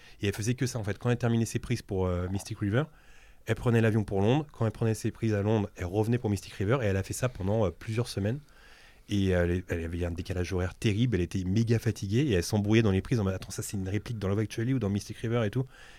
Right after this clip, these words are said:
Et genre, c'était un peu un enfer. Un peu ce qu'avait fait, euh, Marty Ma-, euh, Michael J. Fox, euh, pendant le tournage de Retour vers le futur, où il tournait dans une série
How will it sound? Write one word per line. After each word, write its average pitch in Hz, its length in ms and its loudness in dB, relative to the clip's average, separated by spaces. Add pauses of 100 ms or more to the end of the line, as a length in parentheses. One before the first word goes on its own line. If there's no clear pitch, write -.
(120)
Et 98 40 -2
genre, 92 100 2
c'était - 140 -2
un 104 60 6
peu 143 100 2
un 127 60 4
enfer. 113 260 2
Un 120 40 8
peu 180 120 6
ce - 60 -2
qu'avait 120 200 4
fait, - 220 -2
euh, 113 200 6
Marty 104 440 0
Ma-, 104 120 -4 (120)
euh, 92 100 2 (920)
Michael 117 260 2
J. 110 80 -2
Fox, - 400 -2 (180)
euh, 92 340 -2
pendant 98 200 0
le 95 100 2
tournage 107 280 0
de 98 40 -2
Retour 98 240 0
vers 98 80 2
le 90 60 2
futur, 127 360 -2
où 107 120 2
il 92 100 0
tournait 101 280 0
dans 85 420 0
une 87 180 -2
série 185 380 0